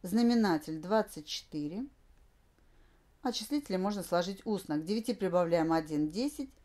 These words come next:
к десяти прибавляем четыре — четырнадцать. Сокращаем нашу дробь на два, потому что и числитель, и знаменатель — чётное число.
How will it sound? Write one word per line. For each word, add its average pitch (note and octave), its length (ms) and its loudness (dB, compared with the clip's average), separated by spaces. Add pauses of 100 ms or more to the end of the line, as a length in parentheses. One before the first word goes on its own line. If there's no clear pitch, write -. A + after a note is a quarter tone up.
(140)
к F3 60 -12
десяти A3+ 460 -4
прибавляем D#3+ 800 2 (160)
четыре — D4 640 -2
четырнадцать. - 880 -4 (3500)
Сокращаем G3+ 760 2
нашу E3+ 300 0
дробь E3 320 2
на D#3 160 2
два, D#3 320 0 (1400)
потому A3+ 280 0
что - 120 -2
и A3 80 4
числитель, A3 460 -4
и G#3 40 0
знаменатель — G#3 500 0
чётное G3 420 -2
число. G3 480 -6